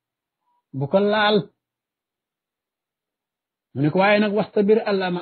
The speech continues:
أصابك." Mbir moomu day yombut, kon nag loola ci mën a dal, bay boo muñ ko. Moytu yi Yàlla tere. Mu ne yombut de, waaye loola ci mën a dal nag, bay boo muñ ko. Moytu yi Yàlla tere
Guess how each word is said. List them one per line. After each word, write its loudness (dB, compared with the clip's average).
أصابك." -8
Mbir 2
moomu 2
day 4
yombut, 2
kon 0
nag -2
loola -2
ci -2
mën -2
a -4
dal, -2
bay 0
boo -2
muñ 2
ko. -14
Moytu 2
yi 4
Yàlla 2
tere. -2
Mu -2
ne 6
yombut 2
de, 6
waaye 2
loola 4
ci 0
mën 2
a 2
dal 4
nag, 2
bay 2
boo 0
muñ 2
ko. -10
Moytu 2
yi 4
Yàlla 2
tere 0